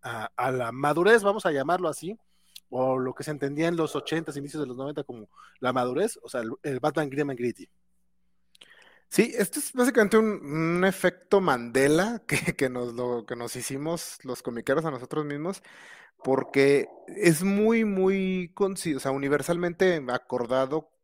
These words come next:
Speaker 2: que El regreso del Caballero de la Noche y la película de Tim Burton del ochenta y nueve son, eh, las, como las obras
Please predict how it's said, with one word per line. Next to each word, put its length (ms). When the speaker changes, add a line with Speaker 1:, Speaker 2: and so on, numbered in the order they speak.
Speaker 2:
que 400
El 120
regreso 360
del 100
Caballero 460
de 60
la 120
Noche 540
y 100
la 140
película 600
de 340
Tim 200
Burton 400
del 160
ochenta 340
y 60
nueve 400
son, 720
eh, 140
las, 420
como 240
las 280
obras 720